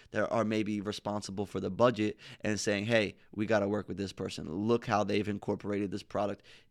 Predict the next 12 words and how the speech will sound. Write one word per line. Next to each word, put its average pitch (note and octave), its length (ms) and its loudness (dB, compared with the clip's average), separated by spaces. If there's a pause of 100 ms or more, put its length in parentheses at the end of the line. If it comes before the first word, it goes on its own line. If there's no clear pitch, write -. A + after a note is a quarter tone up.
(100)
organically G2+ 760 -2
into F#2+ 240 -6
their F#2+ 160 -2
video." F#2 440 -8 (180)
That A#2+ 100 6
was A#2 100 6
a, G2+ 500 6
<laughs> - 40 -10
that A2+ 200 4
episode G#2+ 440 0
was G#2 120 0
w-, G2 200 -2